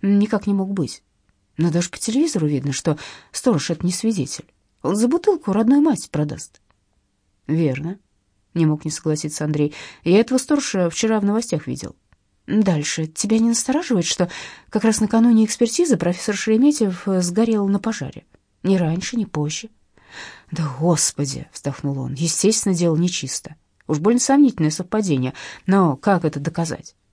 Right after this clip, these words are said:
«Так я же видела его в тот вечер. Он шёл в пятнадцатую квартиру. И вот смотри», — я показала ему адрес. «Хозяин квартиры её сдаёт, и если выяснить,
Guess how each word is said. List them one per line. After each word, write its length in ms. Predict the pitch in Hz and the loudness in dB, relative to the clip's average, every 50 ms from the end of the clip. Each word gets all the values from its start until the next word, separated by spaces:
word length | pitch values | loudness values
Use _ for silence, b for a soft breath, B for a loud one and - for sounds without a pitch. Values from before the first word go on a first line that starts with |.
| _ _ _ _ _ _ _ | _ _ _ _ _ _ _
«Так 180 | - - - - | -16 -14 -8 -6
я 140 | 180 175 165 | -6 -6 -4
же 100 | 170 170 | -4 -4
видела 420 | 180 196 196 185 175 165 156 151 | -2 -2 -4 -2 -2 -2 -2 0
его 200 | 151 151 147 143 | -2 -2 -2 -4
в 80 | - - | -8 -6
тот 220 | - 170 170 - | -8 -8 -6 -2
вечер. 380 | 185 185 165 - - - 135 B B B B B B B | -2 -2 0 -2 -2 -6 -6 B B B B B B B
Он 280 | 175 185 208 214 214 | 2 2 4 4 2
шёл 300 | 214 - - 180 190 214 | 0 -4 -2 0 2 2
в 100 | 214 214 | 0 0
пятнадцатую 540 | - 156 151 - 185 208 202 - - - 147 | -6 -8 -2 0 0 0 0 -2 -4 -4 -4
квартиру. 600 | - - 165 - - - - - 139 123 - - _ _ _ _ _ _ _ | -2 -2 -4 -4 -4 -6 -8 -6 -6 -8 -10 -14 _ _ _ _ _ _ _
И 80 | - 151 | -6 -6
вот 120 | 175 185 | -6 -6
смотри», — 440 | - - 262 262 262 233 170 127 B B B B B B B B B - | -4 -2 -2 -2 0 0 -2 -2 B B B B B B B B B -2
я 160 | 151 151 151 | -2 -2 -2
показала 400 | - - - 139 - 135 127 131 | -2 -4 -6 -4 -4 -2 -2 -2
ему 200 | 143 143 151 139 | -2 -2 -4 -4
адрес. 360 | 131 - - 151 - - _ _ _ _ _ _ _ | -6 -8 -10 -12 -12 -14 _ _ _ _ _ _ _
«Хозяин 380 | - - 165 - 196 233 269 | -10 -8 -4 -2 -2 -2 -2
квартиры 460 | - 285 277 277 - - 220 226 262 | 0 0 0 0 0 -2 0 2 2
её 180 | 262 233 202 180 | 4 4 2 2
сдаёт, 540 | 165 156 151 180 170 151 156 185 220 - 262 | 0 0 0 0 0 2 0 -2 0 0 0
и 80 | 226 | 0
если 340 | 208 190 180 175 180 - 175 | 2 2 0 -2 -2 -2 -2
выяснить, 400 | 175 180 185 175 - 175 - B | 0 0 0 0 0 -2 -2 B